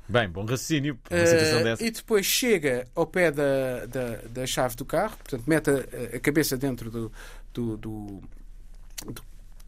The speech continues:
Speaker 2: do nosso carro e parte a chave do carro. E depois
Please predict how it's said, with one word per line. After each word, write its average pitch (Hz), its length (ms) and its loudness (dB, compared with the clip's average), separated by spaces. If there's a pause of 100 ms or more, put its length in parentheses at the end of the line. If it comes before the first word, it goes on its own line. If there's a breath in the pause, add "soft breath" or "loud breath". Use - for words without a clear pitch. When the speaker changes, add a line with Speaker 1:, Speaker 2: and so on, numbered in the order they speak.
(140)
Speaker 2:
do 135 120 0
nosso 139 260 0
carro 160 480 -2
e 160 100 -2
parte 180 380 -2
a 165 40 -8
chave 151 300 -2
do 160 80 -12
carro. 135 380 -10 (380 soft breath)
E 160 60 -8
depois - 260 -2